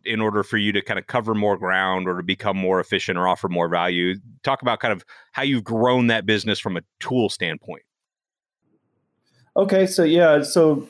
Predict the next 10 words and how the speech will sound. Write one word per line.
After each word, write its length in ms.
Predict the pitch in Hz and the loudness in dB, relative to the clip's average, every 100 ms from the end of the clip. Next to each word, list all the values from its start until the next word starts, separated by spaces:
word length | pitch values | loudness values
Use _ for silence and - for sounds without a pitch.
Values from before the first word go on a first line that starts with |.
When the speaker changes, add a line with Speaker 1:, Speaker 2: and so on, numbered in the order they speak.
| - | 0
Speaker 2:
first 240 | 196 190 | 0 4
off, 300 | 185 175 165 160 | 4 4 4 4
um, 480 | 143 123 120 120 139 | 6 4 2 -6 2
recommendations 1080 | 160 165 143 135 135 143 147 156 147 143 | 2 4 0 0 0 0 -2 -2 0 0
and 180 | 131 123 | -2 -2
compliance 840 | 127 127 139 131 135 143 147 - - _ _ _ - | -4 -2 0 0 2 0 -2 -10 -20 _ _ _ 2
are 480 | 135 123 117 110 _ _ _ - | 4 4 2 -2 _ _ _ -2
a 80 | 156 | 0
number 400 | 143 170 170 160 | 4 4 2 2
one 600 | 143 143 139 131 131 | 2 4 2 2 -2